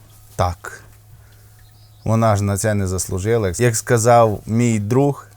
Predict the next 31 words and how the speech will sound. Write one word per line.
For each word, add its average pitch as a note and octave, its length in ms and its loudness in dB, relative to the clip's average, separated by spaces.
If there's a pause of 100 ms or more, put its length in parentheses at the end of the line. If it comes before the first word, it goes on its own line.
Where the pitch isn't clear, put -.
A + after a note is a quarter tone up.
моя G#2 300 0
коліжанка, G2+ 880 -2
вона G#2+ 260 0
в G#2+ 80 0
тебе G2+ 320 0
на F#2+ 240 -2
погане F#2+ 880 -2
не G#2 240 0
заслужила. - 800 -8 (240)
Ну, G3+ 160 -4
от - 180 -8
я G#2 160 0
собі F2+ 260 -4
подумав, G2+ 520 -4 (440)
дійсно G#2+ 580 0
так, - 380 -8
воно G2 240 -6
так F#2+ 300 -8
і G2 60 -6
є. F#2 160 -6 (440)
Скільки A2+ 400 -2
ми G#2 140 -2
з F#2+ 80 -4
нею G#2 240 -2
пережили, G2+ 640 -2
яка F#2 320 0
вона G2 300 -2
була, G#2 380 -2
яку F#2+ 300 -4
я G#2 140 2
приї-, G#2 540 -2